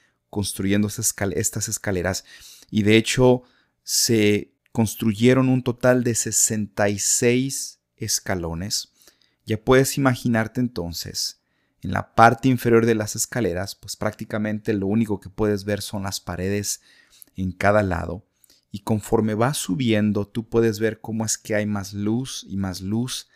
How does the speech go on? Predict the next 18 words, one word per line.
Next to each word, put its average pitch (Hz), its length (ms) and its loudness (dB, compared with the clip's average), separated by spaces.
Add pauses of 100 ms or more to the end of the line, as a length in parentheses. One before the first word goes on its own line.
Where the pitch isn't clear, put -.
(460)
hasta - 300 -2
el 98 60 0
momento 113 420 0
en 127 80 -4
que 104 100 -10
tú 110 140 -10
llegas 110 400 -4
a 107 60 -10
la 101 200 -16
parte 113 360 -6
superior 107 680 -2
de 139 100 0
las 139 200 -4
escaleras, 104 540 -4
en 107 60 -8
donde 98 220 -6
prácticamente 131 840 0
estás 123 420 0